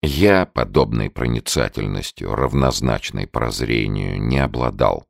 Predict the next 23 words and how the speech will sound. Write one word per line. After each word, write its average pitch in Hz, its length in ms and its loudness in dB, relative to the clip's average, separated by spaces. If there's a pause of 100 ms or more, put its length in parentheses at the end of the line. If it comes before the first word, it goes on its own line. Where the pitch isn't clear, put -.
(880)
Зато 82 560 4
меня 65 440 2
потрясла, 67 1080 -2
это - 220 -6
сильное 57 500 -2
слово, 76 320 0
единственно 60 760 -2
точное — 53 680 -4
драка 50 640 0
Гамова 64 480 2
с - 160 -6
парнем, 53 500 0
замахнувшимся 67 920 0
на 57 100 0
него 58 300 0
ножом. 53 500 -4 (1040)
Она 78 200 4
не 80 120 8
лезла 90 340 6
ни 85 140 4
в - 80 -8
какие 67 320 0
рамки. 53 640 -2